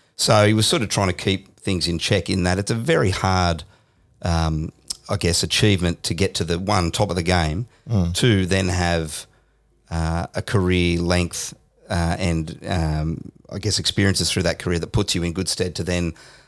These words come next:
Speaker 1: leverage that into a media career. There's only X amount of commentator roles going around. And, uh, so for the vast majority of, firstly, the players that don't make it, that don't necessarily achieve an N R L career, they have to obviously have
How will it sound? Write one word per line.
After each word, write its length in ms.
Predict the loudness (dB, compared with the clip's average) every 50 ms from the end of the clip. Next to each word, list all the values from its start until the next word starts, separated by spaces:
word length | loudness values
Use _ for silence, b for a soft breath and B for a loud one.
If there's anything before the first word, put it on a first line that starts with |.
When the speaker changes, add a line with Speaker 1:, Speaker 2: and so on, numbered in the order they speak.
| B B _
Speaker 1:
leverage 360 | 0 0 2 2 0 0 2
that 160 | 2 2 2
into 220 | 2 2 2 2 2
a 60 | 2
media 340 | 0 0 0 0 -2 -4 -4
career. 380 | -4 -6 -4 -4 -4 -4 -4
There's 180 | -4 -2 0 0
only 240 | 2 2 2 0 0
X 160 | 0 -2 -2
amount 220 | -2 -2 -2 -2
of 60 | -4
commentator 440 | -4 -4 -4 -4 -2 -2 -2 -2 0
roles 420 | 0 0 0 0 -2 -2 -4 -6 -4
going 300 | -2 -2 0 0 0 0
around. 420 | 0 0 2 2 2 2 0 0
And, 180 | -2 -4 -6 B B B B B B B B B
uh, 180 | 0 0 2
so 320 | 0 2 2 4 4 4 2
for 140 | 0 -2
the 100 | 0 0
vast 540 | -2 -2 -2 0 2 4 4 4 2 2 2
majority 640 | 0 0 2 4 4 4 4 4 4 2 2 0 0
of, 200 | 0 0 0 0
firstly, 680 | -2 0 2 4 4 4 4 2 0 0 -2 -2 -4 b b b b b b b b b _ _ _ _ _ _ _ _ _
the 80 | -12 -6
players 340 | 0 2 4 4 4 2 0
that 100 | -2 -2
don't 240 | -2 -2 -2 -2
make 200 | -2 -2 -2 -2
it, 180 | -4 -6 -6 -10
that 180 | -12 -12 -8 -2
don't 300 | 0 2 2 2 0 -2 -8 _ _ _
necessarily 600 | -6 -4 -2 -2 -2 0 0 0 0 0 0 -2
achieve 300 | -2 -2 0 -2 0 0
an 80 | 0 0
N 100 | 0 0
R 160 | 0 0 0
L 100 | -2 -2
career, 380 | -2 -4 -2 -2 0 -2 -4
they 400 | -6 -4 0 2 2 2 2 0
have 340 | -2 0 -2 -2 -2 -2 -4 -4
to 360 | -2 -2 0 -2 -2 -4 -8 -10 -8
obviously 440 | -8 -6 -4 -4 -2 -2 -2 -2 0
have 440 | 0 2 2 2 2 2 0 -4